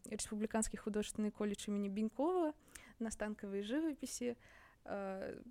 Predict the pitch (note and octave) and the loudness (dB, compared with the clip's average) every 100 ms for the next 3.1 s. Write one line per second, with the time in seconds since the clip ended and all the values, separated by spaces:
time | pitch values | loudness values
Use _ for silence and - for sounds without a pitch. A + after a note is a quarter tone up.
0 | - - A#3 A#3+ G#3+ G#3 G#3+ - C4+ E4 | -6 2 4 4 2 -2 -2 2 4 6
1 | B3 A3+ A3+ A3+ A#3 A3 G#3 A3+ A#3+ A3+ | 6 4 2 4 4 4 4 4 2 2
2 | B3+ A3+ B3+ B3+ C4 B3+ - F#4+ E4 C3 | 2 6 10 10 8 4 6 4 4 2